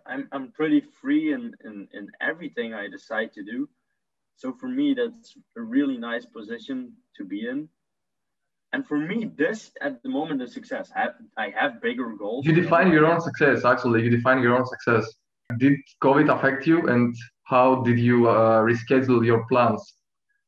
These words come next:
Speaker 1: <sighs> Oh my God. I don't know. Like, uh, in the beginning, it really fucked up my, my whole year. Like,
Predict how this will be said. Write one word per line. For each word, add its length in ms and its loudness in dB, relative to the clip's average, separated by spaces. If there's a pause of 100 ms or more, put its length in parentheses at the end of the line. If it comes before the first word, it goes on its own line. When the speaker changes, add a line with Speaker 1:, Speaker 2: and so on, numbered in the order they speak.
(1120)
Speaker 1:
<sighs> 320 -8
Oh 220 0
my 180 -4
God. 300 -10 (1700)
I 120 2
don't 140 -2
know. 260 2
Like, 360 0
uh, 400 -4 (160)
in 100 -8
the 80 -10
beginning, 640 -4 (1400)
it 140 -2
really 320 -4 (240)
fucked 240 -4
up 220 -4
my, 280 -4
my 140 -6
whole 240 -2
year. 240 -6
Like, 240 -8